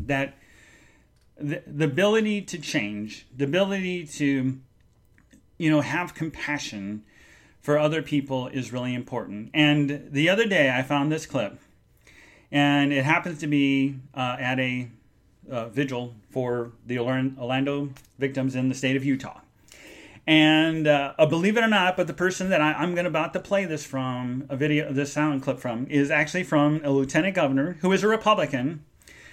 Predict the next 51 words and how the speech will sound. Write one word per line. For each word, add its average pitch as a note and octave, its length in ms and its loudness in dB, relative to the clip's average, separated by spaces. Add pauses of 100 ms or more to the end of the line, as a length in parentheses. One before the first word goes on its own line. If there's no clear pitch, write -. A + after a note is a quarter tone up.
(180)
from F3 200 4
the G3 80 2
state F#3 220 0
of D3 60 -6
Utah. - 420 -6 (760)
And F#3 180 6
I'm G3+ 200 2
sure C4+ 260 4
if C4 80 4
I A3 140 6
would G#3+ 100 0
have G3+ 80 -2
just F#3+ 140 -6
said, G3+ 140 4
"Okay, B3 180 4
I'm B3 80 6
gonna B3+ 100 0
play B3 160 0
this A#3+ 140 -4
clip A#3 200 -2
from A3+ 160 -4
this G#3+ 160 -2
guy G#3 300 6
from F#3+ 260 -4
Republican G#3 600 0
from E3+ 280 -2
Utah," F#3 400 2
that E3+ 200 -4
probably F#3 240 0
the D#3+ 40 -6
first E3+ 220 -6
thing E3 180 -2
you D#3+ 100 -2
would D3+ 100 -6
think C3 240 0
of B2+ 240 -2
was, A2+ 400 -4
"Oh C#3+ 200 4
my C#3 200 6
God, B2+ 340 4
I C3+ 100 4
don't C#3 120 0
wanna C3+ 180 -2
listen C3 240 -4
to A#2+ 60 -8
this. B2 200 -6
Oh, B2+ 400 2
it's A2 80 -8
gonna B2+ 120 -4
be B2+ 80 0
awful." A#2+ 280 0